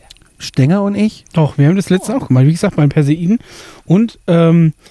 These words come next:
Speaker 2: über unserem Bett im Schlafzimmer ist ein, äh, Dachfenster. Also wir können, äh, quasi im Bett liegen und in die Sterne gucken. Dann gucken wir doch schon abends mal.
Speaker 1: Aber
Speaker 2: Also
Speaker 1: hast du da
Speaker 2: kann
Speaker 1: nicht so eine krasse Lichtverschmutzung in der Stadt?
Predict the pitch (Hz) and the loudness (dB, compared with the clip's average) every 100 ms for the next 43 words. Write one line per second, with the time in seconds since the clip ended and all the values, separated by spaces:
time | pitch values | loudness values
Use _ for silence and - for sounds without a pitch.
0 | _ _ - _ 175 180 165 156 147 233 | _ _ -20 _ 0 0 0 0 0 -4
1 | - 156 - 202 - 151 165 165 151 156 | -4 -6 -6 -12 -10 -8 -6 -8 -10 -12
2 | 160 156 139 139 208 - 123 - 117 98 | -10 -10 -8 -8 -10 -10 -12 -12 -14 -12
3 | 113 127 139 156 165 170 185 185 156 160 | -10 -8 -6 -2 0 0 -2 -4 -4 -4
4 | 156 160 156 143 160 208 175 185 185 165 | -4 -4 -4 -4 -6 -4 -6 -4 -6 -6
5 | 165 - 190 208 - 113 120 123 156 196 | -8 -8 -8 -8 -8 -10 -10 -10 -12 -8
6 | 170 123 - 175 190 - 165 190 - 180 | -8 -8 -6 -6 -6 -6 -6 -6 -6 -6
7 | 185 180 _ _ _ _ _ _ _ _ | -6 -8 _ _ _ _ _ _ _ _
8 | _ _ _ - - - 143 113 120 139 | _ _ _ -20 -20 -8 -2 -2 -2 -2
9 | 131 143 139 135 127 131 127 117 147 - | -2 -2 -2 -4 -4 -6 -6 -6 -8 -8
10 | 202 - 208 - 220 196 170 190 - - | -10 -8 -10 -6 -6 -6 -6 -8 -8 -10
11 | - | -12